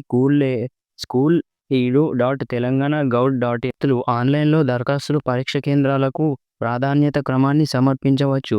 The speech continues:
అయితే సామర్థ్యాన్ని బట్టి అభ్యర్థులకు పరీక్షను జిల్లాలలో కేటాయించే అధికార-, అధికారం కన్వీనర్ టీజీ టెట్ జనవరి రెండు వేల ఇరవై ఆరుకి ఉంటుంది.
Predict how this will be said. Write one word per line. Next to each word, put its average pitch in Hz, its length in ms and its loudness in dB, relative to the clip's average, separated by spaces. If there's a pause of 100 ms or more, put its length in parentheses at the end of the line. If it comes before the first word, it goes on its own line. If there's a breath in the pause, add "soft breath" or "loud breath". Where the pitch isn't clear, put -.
అయితే 117 320 -2
సామర్థ్యాన్ని 139 640 0
బట్టి 139 300 0
అభ్యర్థులకు 131 680 0
పరీక్షను 123 580 -2
జిల్లాలలో 131 480 0
కేటాయించే 135 720 0
అధికార-, 135 500 -2 (440 soft breath)
అధికారం 135 540 0
కన్వీనర్ 131 560 0 (440)
టీజీ 135 300 -2
టెట్ 139 260 -2 (100)
జనవరి 127 500 0
రెండు 127 200 -2
వేల 139 140 -2
ఇరవై 131 320 0
ఆరుకి 131 380 -2
ఉంటుంది. 127 420 0